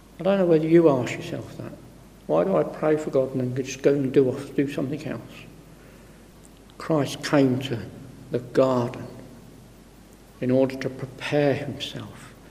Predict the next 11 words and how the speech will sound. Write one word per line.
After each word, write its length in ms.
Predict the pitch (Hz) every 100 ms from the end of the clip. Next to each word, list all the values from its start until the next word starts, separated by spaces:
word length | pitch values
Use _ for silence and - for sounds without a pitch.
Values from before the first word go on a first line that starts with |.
| -
through 340 | - - 127 127
prayer, 640 | - - 151 139 120 - - - - - - - - - -
through 320 | - - 127
the 140 | 127 131
agony, 640 | 147 139 131 110 107 - - - - - - - - - -
through 220 | - 147 131
the 120 | 131
reassurance 920 | 139 175 160 156 - 185 190 160 131
from 200 | - 135
his 160 | 127 -
Father. 500 | 147 156 151 -